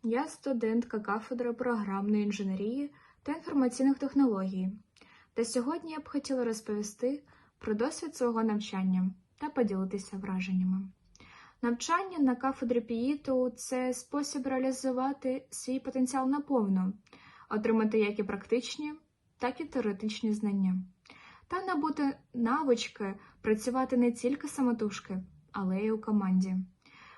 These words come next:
Університетські дисципліни є прикладом якісного подання студентам тієї інформації, які гарантовано прокачають твій скіл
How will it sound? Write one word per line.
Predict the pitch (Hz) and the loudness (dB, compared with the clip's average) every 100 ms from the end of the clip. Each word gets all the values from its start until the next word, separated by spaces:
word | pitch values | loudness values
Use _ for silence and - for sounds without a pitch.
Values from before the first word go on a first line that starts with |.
| - | -2
Університетські | 240 254 277 - 359 381 - | 4 4 4 -4 -4 -4 -4
дисципліни | 247 262 - 240 233 254 269 247 240 - | -2 0 0 0 2 4 6 4 2 -2
є | 220 247 247 | 0 0 0
прикладом | - 262 277 285 247 247 247 | -2 -2 0 -2 0 0 0
якісного | 233 220 226 294 311 294 302 277 277 | -2 2 2 2 -4 -10 -4 -2 -2
подання | 262 226 202 196 208 | -2 -2 0 0 -2
студентам | 214 208 190 185 214 233 202 202 - - | -2 -4 0 0 0 0 -2 -4 -14 -8
тієї | - 185 190 220 | -4 -2 2 2
інформації, | 285 320 277 220 196 - 202 190 196 - _ - - - - | 0 0 2 2 0 -4 -4 -4 -4 -8 _ -20 -20 -4 2
які | 240 285 294 285 | 2 4 0 0
гарантовано | 247 294 330 320 294 254 208 190 190 | -2 0 -2 -2 0 2 2 2 0
прокачають | 202 202 196 202 196 | -2 -4 -2 -2 -4
твій | 202 196 | -4 -6
скіл | - - 196 196 | -6 -4 -2 -4